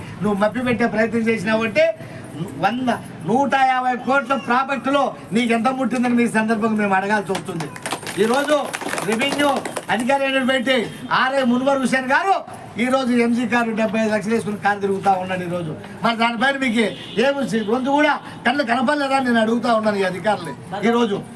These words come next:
మరి ఈ ప్రకారంగా దోచుకుంటుంటే ఆర్ఐ మున్వర్ హుసేన్ ఈరోజు అక్కడ పెట్టి సర్వే నెంబర్ పదిహేడు వందల ముప్పై ఐదు ఒకటి ఏ ఒకటిలోను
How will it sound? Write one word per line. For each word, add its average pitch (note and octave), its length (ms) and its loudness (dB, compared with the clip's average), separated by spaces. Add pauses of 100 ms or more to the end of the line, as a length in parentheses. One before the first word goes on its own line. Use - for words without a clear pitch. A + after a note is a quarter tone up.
(160)
మరి C4+ 280 2 (240)
ఈ B3 160 2
ప్రకారంగా C#4+ 520 2
దోచుకుంటుంటే C4 840 2 (280)
ఆర్ఐ C#4+ 320 4
మున్వర్ C#4+ 360 0
హుసేన్ C#4+ 280 0
ఈరోజు C#4+ 420 2 (280)
అక్కడ C#4 500 0
పెట్టి C#4 360 2 (340)
సర్వే C4+ 260 2
నెంబర్ C#4 300 0
పదిహేడు C#4 260 4
వందల C#4 400 4 (300)
ముప్పై A3 300 2
ఐదు C#4 160 2
ఒకటి C4 500 2
ఏ C#4 40 6
ఒకటిలోను C4+ 720 2